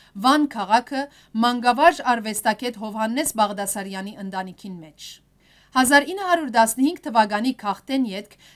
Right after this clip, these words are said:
Նեմրութի մագանունը գդառնա քաղաքացիական անուն, նույնը եղբայրներուն բարակային։ Հազար ինը հարյուր քսան թվականին Նեմրութ ստացած է իր առաջին լուսանկարները։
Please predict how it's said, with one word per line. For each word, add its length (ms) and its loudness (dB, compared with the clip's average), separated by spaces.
Նեմրութի 500 2
մագանունը 540 2
գդառնա 500 2
քաղաքացիական 960 -2
անուն, 400 -8
նույնը 420 -2
եղբայրներուն 720 -2
բարակային։ 560 -10
Հազար 300 6
ինը 220 -6
հարյուր 240 2
քսան 420 -2
թվականին 560 -2
Նեմրութ 460 -6
ստացած 580 -4
է 80 0
իր 220 -10
առաջին 500 -2
լուսանկարները։ 840 -10